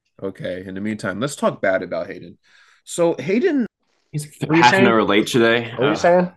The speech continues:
Speaker 1: He's back. He's back.
Speaker 2: uh, okay.
Speaker 1: Um, <laughs> he's half an hour late today. <laughs> Um, so after Arby's, originally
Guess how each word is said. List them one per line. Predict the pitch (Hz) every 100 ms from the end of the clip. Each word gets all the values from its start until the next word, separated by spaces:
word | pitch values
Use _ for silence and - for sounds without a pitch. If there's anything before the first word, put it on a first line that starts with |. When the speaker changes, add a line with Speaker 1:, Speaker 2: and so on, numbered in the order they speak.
| -
Speaker 1:
He's | 104
back. | 87 90 - -
He's | 95 71
back. | 71 71 - _ -
Speaker 2:
uh, | - - -
okay. | 98 101 101 95
Speaker 1:
Um, | 95 -
<laughs> | - -
he's | - - - -
half | 147 -
an | 120 127
hour | - 113 110
late | 110 143 -
today. | 110 123 143 135
<laughs> | - 349 415 302 - - - 262 339 233 -
Um, | 113 117 117 110 - - - _ _
so | - 139 131 127 117 - _ -
after | 160 - 139
Arby's, | 120 123 120 110
originally | 104 113 117 113 110